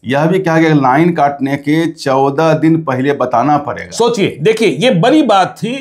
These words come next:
Speaker 2: कि लाइन काटने के चौदह दिन पहले
Speaker 1: जी।
Speaker 2: बताना था,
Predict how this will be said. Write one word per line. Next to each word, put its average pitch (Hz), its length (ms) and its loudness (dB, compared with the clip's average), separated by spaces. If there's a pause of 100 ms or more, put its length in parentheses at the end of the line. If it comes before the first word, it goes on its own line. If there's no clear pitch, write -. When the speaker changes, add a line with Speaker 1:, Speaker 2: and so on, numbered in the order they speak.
(260)
Speaker 2:
कि 208 100 -4
लाइन 208 440 2
काटने 185 420 0
के 226 180 0
चौदह 175 380 0
दिन 202 180 0
पहले 190 300 2
Speaker 1:
जी। 175 60 0
Speaker 2:
बताना 180 400 2
था, 139 300 -2